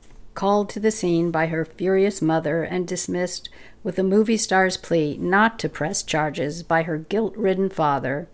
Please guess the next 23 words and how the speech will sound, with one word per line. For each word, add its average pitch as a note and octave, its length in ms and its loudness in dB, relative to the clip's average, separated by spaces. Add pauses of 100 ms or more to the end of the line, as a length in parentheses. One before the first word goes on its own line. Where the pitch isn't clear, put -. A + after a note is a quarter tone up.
(680)
was F#3+ 160 0
that G3+ 180 2
she G3+ 140 0
had F#3+ 180 -2
dropped F#3 460 2
the A3+ 80 0
crushed - 380 0
powder E3 440 2
of E3+ 160 -4
a D3+ 60 -2
horse A#3+ 320 0
tablet D#3 480 0
she E3+ 160 -2
had E3 120 0
found D#3 380 0
lying E3 320 2
around F#3+ 340 2
at A3 120 -4
school D3 600 -2 (520)
in F3+ 140 -2
her F#3 120 2
stepmother's E3+ 920 -2
champagne. D#3 840 -4